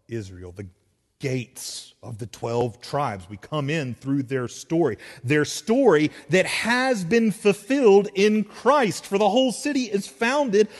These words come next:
on the testimony of the twelve apostles. We enter this city through the gospel of Jesus made known to us through this word,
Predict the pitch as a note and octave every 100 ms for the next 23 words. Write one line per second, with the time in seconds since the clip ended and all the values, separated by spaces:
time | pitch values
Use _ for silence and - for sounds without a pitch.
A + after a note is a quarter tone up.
0 | - A3 A#3 A3+ - C#4+ - A3+ A3+ A#3
1 | G3 G#3+ B3+ - F#3+ F#3 A3 A3 - -
2 | G3+ - D4+ B3 D#3+ B2 - _ D3 F3
3 | C#4 D4+ C#4 - G#3 C4+ A3 - C#3 F3
4 | - - C3+ A3+ C#4 - B3 G#3 D#3 -
5 | _ - - G3+ B3 D4+ D#4 B3+ F#3+ D3
6 | A3 C4+ C#4+ - - F3+ F3 F3+ D#3 C3
7 | G3+ B3 F3 D3 - - C#3 F3+ A3 A#3+
8 | F#3+ F#3 G3+ G3+ F3 - D3+ C#3 - D#3
9 | D#3 C3+ C3+ - B2 B2+ G2+